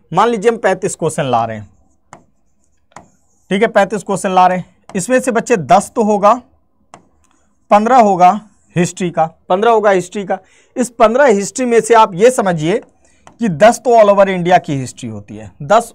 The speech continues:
all over इंडिया की हिस्ट्री होती है, ठीक है। तो शुरू में दस क्वेश्चन हम हिस्ट्री का ही रखेंगे, है ना, all over इंडिया, क्योंकि एंसेंट हिस्ट्री बिहार की,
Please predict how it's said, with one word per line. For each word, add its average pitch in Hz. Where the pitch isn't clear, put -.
all 175
over 175
इंडिया 156
की 135
हिस्ट्री 113
होती 101
है, 95
ठीक 196
है। 190
तो 214
शुरू 254
में 226
दस 254
क्वेश्चन 208
हम 190
हिस्ट्री 147
का 202
ही 190
रखेंगे, 190
है 202
ना, 262
all 196
over 185
इंडिया, 180
क्योंकि 226
एंसेंट 196
हिस्ट्री 196
बिहार 156
की, 135